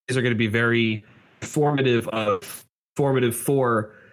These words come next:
Georgia State fans to kinda get a feel of what this new Rob Lanier era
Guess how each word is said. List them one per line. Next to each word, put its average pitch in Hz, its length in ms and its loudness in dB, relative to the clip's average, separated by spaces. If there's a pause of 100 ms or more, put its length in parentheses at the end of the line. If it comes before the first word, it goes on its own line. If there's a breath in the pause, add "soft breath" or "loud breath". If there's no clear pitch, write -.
Georgia 123 200 2
State 120 220 0
fans 113 340 0
to 113 80 -4
kinda 120 200 0
get 120 160 0
a 113 40 -2
feel 123 340 0
of 98 140 -4 (180)
what 113 400 -2
this 120 280 0
new 117 720 2
Rob 107 280 0
Lanier 110 280 2
era 107 360 0